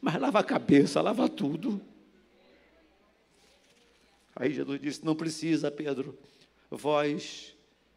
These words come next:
João quinze, três, "vós já estáis limpos pela palavra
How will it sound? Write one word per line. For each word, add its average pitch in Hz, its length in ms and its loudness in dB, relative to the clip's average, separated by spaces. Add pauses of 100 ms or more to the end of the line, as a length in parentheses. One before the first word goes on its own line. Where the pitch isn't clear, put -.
(100)
João 139 320 -2
quinze, 139 260 -2
três, 127 400 0 (180)
"vós 143 760 0 (220)
já 127 200 0
estáis 139 280 0
limpos 135 560 2 (280)
pela 135 180 4
palavra 127 640 4